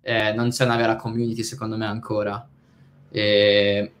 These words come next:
sono sicuro che magari tra cinque dieci anni usciranno fuori iniziative o anche startup che cercheranno di rivoluzionare questa cosa e quindi risolvere il problema networking da remoto, ma ad oggi non c'è una soluzione, è un problema serio.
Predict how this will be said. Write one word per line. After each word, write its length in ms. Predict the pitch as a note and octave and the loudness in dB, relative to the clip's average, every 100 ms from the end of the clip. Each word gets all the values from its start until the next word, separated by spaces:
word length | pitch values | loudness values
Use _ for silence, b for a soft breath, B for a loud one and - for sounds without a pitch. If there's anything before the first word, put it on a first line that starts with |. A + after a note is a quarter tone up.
| _ _ | _ _
sono 220 | - C3+ | -2 6
sicuro 360 | C3+ C#3 D3 D#3+ | 6 6 8 8
che 100 | E3+ | 8
magari 260 | C#3+ C3 C#3 | 6 6 6
tra 120 | B2+ | 4
cinque 260 | - B2+ B2+ | 2 2 4
dieci 220 | B2 - | 4 6
anni 400 | C3 C#3 C#3 D3 | 6 8 8 6
usciranno 520 | C3+ - A#2+ A2+ A2+ | 2 0 0 0 -2
fuori 680 | A2+ B2 A#2 A#2 A2+ A2+ - | -2 -2 0 2 4 4 2
iniziative 540 | A#2+ - B2+ B2+ B2 | -8 -6 -6 0 2
o 40 | A#2+ | 2
anche 160 | A2+ | 0
startup 600 | B2+ A#2 A2+ A#2+ A#2+ - B2+ | -4 -6 -2 2 2 2 -6
che 120 | A2+ | -6
cercheranno 440 | - A2+ G#2+ G#2+ | -6 -6 -6 -6
di 340 | G2+ G#2 G2+ - _ _ _ _ _ _ _ _ _ - _ | -6 -6 -8 -12 _ _ _ _ _ _ _ _ _ -20 _
rivoluzionare 600 | - A#2 A#2+ B2 B2 A#2 | -4 0 4 4 2 0
questa 260 | A2+ A2 A#2 | 0 -2 -2
cosa 420 | A#2+ A#2 A#2 C#3 | 2 4 6 4
e 60 | B2+ | 4
quindi 200 | B2+ A2+ | 0 0
risolvere 400 | A2 A#2+ A2+ A2+ | 2 2 2 0
il 40 | |
problema 280 | A2+ A2+ A2+ | 0 0 0
networking 440 | A2 - A2+ A2+ - | 0 0 -2 -2 -6
da 100 | G#2 | -4
remoto, 560 | A2 G#2 - C3 C#3 A#2 | -2 -2 2 4 4 4
ma 120 | A#2+ | 4
ad 100 | C3 | 6
oggi 280 | B2+ B2 B2+ | 4 6 4
non 160 | A2+ | 4
c'è 180 | A2+ A2+ | 2 2
una 260 | A2 G#2 G#2 | 0 -2 -2
soluzione, 640 | A#2 G2+ - G2+ G2 F#2 C3 | -4 -4 -2 -2 -2 -6 -4
è 100 | A2 | -4
un 100 | A2 | -2
problema 360 | A2+ A2 A2 | 0 2 2
serio. 480 | G#2+ G2 G2 G2 G#2 | 0 -4 -4 -4 -6